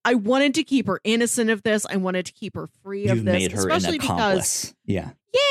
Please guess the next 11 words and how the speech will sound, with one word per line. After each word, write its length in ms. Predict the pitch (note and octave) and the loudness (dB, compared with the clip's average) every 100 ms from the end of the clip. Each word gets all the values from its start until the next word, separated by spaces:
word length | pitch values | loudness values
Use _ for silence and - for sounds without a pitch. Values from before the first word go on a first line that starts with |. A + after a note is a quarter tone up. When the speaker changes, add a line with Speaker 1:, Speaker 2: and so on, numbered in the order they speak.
| B4+ | 2
Speaker 1:
Yeah, 160 | B3 - | 2 0
yeah. 240 | C4+ F#4+ | 0 2
Like, 220 | A#3 B3 G#3 | 2 0 0
legally, 580 | A3 E4+ F#4 F#4 A#3+ | 0 2 4 4 2
she 240 | A3 A#3 G#3+ | 0 0 0
isn't 320 | F#3+ F#3+ - | 0 -2 -2
an 320 | G#3 E3+ F#3 | 0 2 0
accomplice. 680 | F3+ - F3+ E3 F#3 E3+ - | -4 -6 -6 -4 -4 -4 -4
Yeah. 400 | F#3 B3 G3+ C#3 - _ _ - | -6 -2 0 0 -6 _ _ -4
But 120 | G#3 | 0
also, 680 | C4 F4 - A#3+ G3 D#3+ | 2 2 2 2 2 2